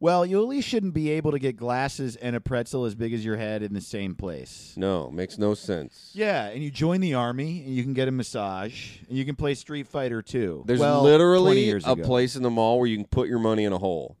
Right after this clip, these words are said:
Speaker 2: And they're like, "Watch how fast your coins
Speaker 1: That's true.
Speaker 2: spin."
Speaker 1: In the mall by my house, there's a thing called the Hurricane Machine.
Speaker 2: What?
Speaker 1: Yeah, it costs fifteen dollars. You get in there, it's real windy.
Speaker 2: Man, it's all over.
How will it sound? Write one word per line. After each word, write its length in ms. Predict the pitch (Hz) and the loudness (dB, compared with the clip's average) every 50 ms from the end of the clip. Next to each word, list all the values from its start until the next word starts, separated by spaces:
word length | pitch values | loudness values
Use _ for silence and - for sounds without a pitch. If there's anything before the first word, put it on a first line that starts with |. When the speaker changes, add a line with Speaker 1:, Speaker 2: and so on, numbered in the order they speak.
| _ - | _ -6
Speaker 2:
And 100 | 98 104 | -4 -4
they're 60 | 101 | -4
like, 160 | 95 92 90 | -4 -4 -4
"Watch 280 | 95 117 139 170 - - | -2 -2 -2 -2 -2 -2
how 120 | 165 147 | -2 -2
fast 380 | 135 - 156 165 175 170 - - | 0 0 0 0 0 -2 -4 -6
your 80 | 143 | -6
coins 680 | - - 160 180 220 233 220 220 127 - - - - - - | 0 2 4 4 4 4 2 2 0 -4 -8 -18 -20 -14 -10
Speaker 1:
That's 220 | 123 120 101 - | -8 -8 -8 -6
true. 140 | - - 143 | -4 -2 0
Speaker 2:
spin." 440 | 131 120 104 92 82 78 76 76 - _ _ _ _ | 2 2 2 0 -2 -4 -8 -12 -14 _ _ _ _
Speaker 1:
In 100 | - 147 | -8 -4
the 80 | 151 156 | -2 0
mall 160 | 160 165 185 | 2 2 2
by 160 | 180 165 147 | 4 2 2
my 220 | 143 139 143 165 165 | 0 0 -2 -2 -2
house, 260 | 165 151 131 131 120 | -2 -2 -2 -2 -2
there's 220 | - 151 147 139 | 0 0 0 0
a 40 | 143 123 | -2 -2
thing 200 | - 165 156 143 | -2 -4 -4 -4
called 260 | - 165 156 147 127 | -2 -2 -2 -2 0
the 120 | 135 120 | -2 0
Hurricane 520 | - 165 208 196 151 - - 143 120 107 101 | 0 0 0 0 -2 -6 -8 -6 -4 -4 -2
Machine. 580 | 98 92 - - 127 101 82 71 60 53 - 123 - - | -4 -4 -4 -6 -6 -6 -6 -8 -10 -12 -16 -20 -18 -14
Speaker 2:
What? 400 | - 80 80 90 135 165 190 - _ _ - | -10 -8 -8 -6 -6 -8 -8 -12 _ _ -8
Speaker 1:
Yeah, 360 | 117 131 170 185 135 98 71 | -4 -2 -2 -2 -2 -6 -10
it 60 | - | -10
costs 200 | - 127 120 - | -10 -8 -8 -8
fifteen 360 | - - 165 - - 196 180 | -8 -8 -8 -8 -6 -6 -4
dollars. 400 | 160 127 104 104 104 107 120 117 | -4 -2 -4 -4 -4 -4 -6 -6
You 80 | 113 113 | -6 -6
get 140 | 117 123 131 | -4 -4 -4
in 140 | 151 151 135 | -4 -4 -4
there, 140 | 120 120 | -4 -4
it's 120 | 123 113 - | -6 -6 -4
real 200 | 135 131 131 139 | -4 -2 -2 -2
windy. 360 | 147 147 135 104 85 - - _ _ _ _ _ _ _ _ _ _ _ _ _ _ _ - | -2 -4 -6 -8 -10 -12 -14 _ _ _ _ _ _ _ _ _ _ _ _ _ _ _ -10
Speaker 2:
Man, 240 | 80 80 78 78 80 | -8 -6 -4 -4 -4
it's 160 | 98 - - | -6 -6 -4
all 240 | 85 80 80 80 80 | -4 -2 -2 -2 -2
over. 400 | 80 80 80 73 78 73 73 | -2 -4 -4 -6 -10 -12 -12